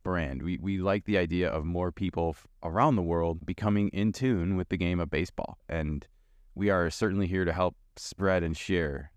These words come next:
the good word and the good love of baseball. All right, I think that about does that segment <laughs> here. To, so welcome. We have some games, though, that we need to recap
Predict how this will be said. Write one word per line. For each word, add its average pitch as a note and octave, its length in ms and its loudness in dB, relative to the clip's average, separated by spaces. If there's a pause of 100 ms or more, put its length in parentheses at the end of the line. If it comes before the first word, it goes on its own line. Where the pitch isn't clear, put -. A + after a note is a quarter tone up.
(180)
the F2 80 -2
good F2 220 0
word E2 360 0
and D#2+ 160 0
the E2 60 0
good F2 260 -2
love D#2+ 320 2
of D2 160 -6
baseball. - 560 -6
All B2+ 140 4
right, F2+ 240 2
I G#2 60 2
think B2+ 200 2
that A2+ 140 6
about F#2+ 320 2
does F#2+ 300 0
that G2 340 0
segment A#2+ 520 0
<laughs> G2+ 140 -6
here. C#3 220 2
To, E2+ 260 -4
so G#2 220 2
welcome. G2+ 480 2 (180)
We C3 140 4
have D#3 100 4
some G#2+ 160 2
games, A2 320 4
though, E2 240 2
that E2+ 140 0
we F2+ 80 0
need F2 160 0
to D#2+ 60 -4
recap D#2+ 400 0